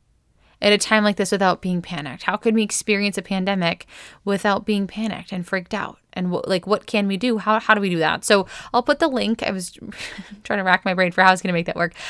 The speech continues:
I'll put the link in the, my Instagram bio at the balance body underscore. So if you're curious to look at that,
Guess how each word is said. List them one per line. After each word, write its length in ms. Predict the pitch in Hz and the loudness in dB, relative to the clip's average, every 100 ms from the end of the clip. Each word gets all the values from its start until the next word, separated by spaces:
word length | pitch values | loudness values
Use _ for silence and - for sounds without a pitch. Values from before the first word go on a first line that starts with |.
| - | -4
I'll 100 | 226 | 0
put 120 | 226 277 | 2 2
the 100 | 294 | 2
link 300 | 196 208 - | 0 -2 -2
in 160 | 214 | -2
the, 320 | 196 180 180 - | 0 0 -2 -2
my 160 | 196 175 | 0 0
Instagram 380 | 180 - 214 | -2 -4 0
bio 340 | 214 220 247 294 - | 4 4 2 -2 -2
at 240 | 175 - | -2 -2
the 60 | 180 | -2
balance 280 | 180 196 | -2 -2
body 280 | - 190 202 | -2 -2 -2
underscore. 440 | - 170 - 170 175 | -2 -2 -2 -2 -2
So 100 | 208 | -4
if 80 | |
you're 120 | 196 185 | -4 -6
curious 400 | - 285 277 - | -4 -2 -2 -2
to 80 | |
look 160 | 190 175 | -4 -2
at 80 | 175 | -2
that, 280 | 180 156 | 0 -2